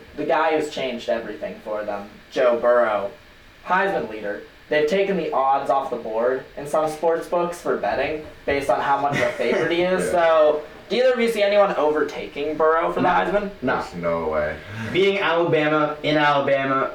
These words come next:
Speaker 3: it's, it's not gonna happen. That's, that's a signature win. He's playing well. Insane offense. It's not gonna happen.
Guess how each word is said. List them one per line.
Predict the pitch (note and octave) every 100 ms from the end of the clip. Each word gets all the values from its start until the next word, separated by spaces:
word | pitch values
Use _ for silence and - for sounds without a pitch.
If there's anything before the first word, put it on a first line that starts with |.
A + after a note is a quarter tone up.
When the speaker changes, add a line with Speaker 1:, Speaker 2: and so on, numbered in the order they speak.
| A#2+
Speaker 3:
it's, | -
it's | D#3 - D3
not | C3
gonna | B2 G#2
happen. | G#2+ G#2+ A2+
That's, | A2+ A2 -
that's | A#2+ A#2+
a | B2
signature | C3+ C3+ B2+ B2+
win. | A#2+ A#2 A#2 A#2 - - B2
He's | A#2
playing | C3 B2 A#2+
well. | A2+ A2+ A2+ A2 A2+ - - - - - -
Insane | A#2 A#2 B2
offense. | A#2 G#2+ A2 A2 G#2
It's | -
not | A2+ G2+
gonna | G2+
happen. | G2+ G2 F#2 G2+